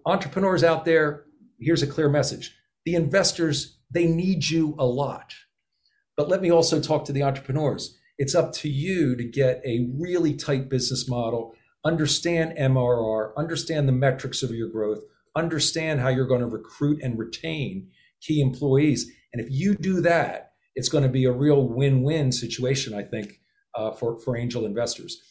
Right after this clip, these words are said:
Another cautionary flag I throw out to the investor community, especially angel and early stage,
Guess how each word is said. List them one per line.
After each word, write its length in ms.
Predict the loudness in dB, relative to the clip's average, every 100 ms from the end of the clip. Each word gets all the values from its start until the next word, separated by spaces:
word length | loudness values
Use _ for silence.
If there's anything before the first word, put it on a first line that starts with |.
| _ _
Another 340 | 0 2 4 2
cautionary 680 | 0 -2 -2 0 2 2 2
flag 400 | -2 0 2 2
I 100 | 0
throw 240 | 0 2
out 160 | 2 0
to 80 | -6
the 140 | -8
investor 500 | -4 0 0 0 -2
community, 560 | -6 -8 -8 -8 -10 -14 _ _
especially 460 | -4 0 0 0 0
angel 380 | 2 2 2
and 80 | 0
early 280 | 0 -2 -4
stage, 600 | -2 2 2 2 -4 -14